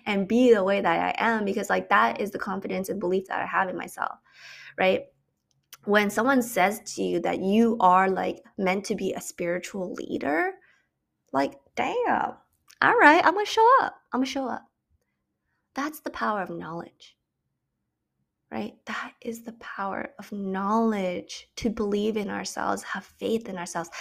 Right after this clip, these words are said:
have faith in the destiny that we are creating. That's what I wanna give to people.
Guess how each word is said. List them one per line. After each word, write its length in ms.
have 200
faith 380
in 60
the 120
destiny 540
that 180
we 140
are 100
creating. 800
That's 180
what 120
I 20
wanna 240
give 240
to 120
people. 340